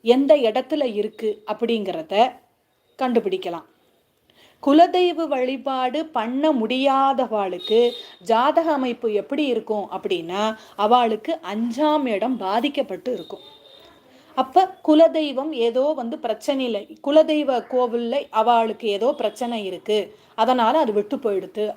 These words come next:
அப்படிங்கிறத நம்ம தெரிஞ்சுக்க முடியும். இப்ப இந்த குலதெய்வ வழிபாடு அப்படிங்கிறது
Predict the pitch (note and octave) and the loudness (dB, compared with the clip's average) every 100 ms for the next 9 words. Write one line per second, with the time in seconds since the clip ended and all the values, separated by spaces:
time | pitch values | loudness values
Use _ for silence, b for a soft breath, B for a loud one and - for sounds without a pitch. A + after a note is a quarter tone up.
0 | G#3 B3 A#3 F#3+ F3+ G#3+ D#4 A#3 G#3+ G3 | -8 -6 -6 -6 -6 -2 0 0 0 -2
1 | G3 G#3 A3+ G3+ F3 E3+ F#3+ - B B | -2 -2 -4 -6 -8 -12 -14 -18 B B
2 | B B B A3+ - F#3 F#3 C#4 - - | B B B -6 0 2 4 2 -2 -10
3 | B3+ B3 A3+ A3 B3+ C4+ D4+ C#4+ A#3+ G#3+ | -6 -2 0 0 0 2 2 2 2 0
4 | A3+ A3 G#3+ G#3 A3 A3 G3 G#3+ G#3 F#3 | -2 -2 -2 0 0 -2 -8 -6 -6 -8
5 | E3+ G#3 B3+ | -10 -4 -4